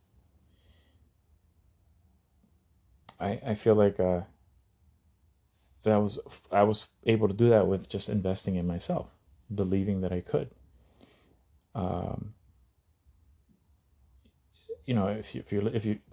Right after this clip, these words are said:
if you keep coming back to my podcast, I, I don't know exactly what I'm doing right, but I'm doing something right. Whether I,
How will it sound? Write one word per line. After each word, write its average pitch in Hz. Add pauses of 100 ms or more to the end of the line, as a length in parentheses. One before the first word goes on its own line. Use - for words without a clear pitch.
if 104
you 107
keep 156
coming 120
back 110
to 110
my 95
podcast, 92 (1700)
I, 107
I -
don't 104
know 92
exactly 90
what 87
I'm 87
doing 87
right, 117
but 92
I'm 95
doing 127
something -
right. 104 (840)
Whether 98
I, 98